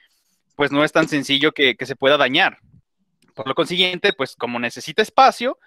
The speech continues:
pues la célula eucarionte tiene que ser un poquitín más grande.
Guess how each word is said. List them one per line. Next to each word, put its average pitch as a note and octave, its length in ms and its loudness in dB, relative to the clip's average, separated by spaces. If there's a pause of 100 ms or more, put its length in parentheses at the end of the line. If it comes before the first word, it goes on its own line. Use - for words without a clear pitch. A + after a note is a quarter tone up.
(340)
pues C3+ 140 0
la C#3 80 2
célula D#3+ 300 2
eucarionte D#3+ 480 2
tiene F3 260 -8
que - 120 -8
ser C#3+ 120 -8
un D3+ 120 -8
poquitín D3 400 -6
más C#3 200 -4
grande. E3 460 -6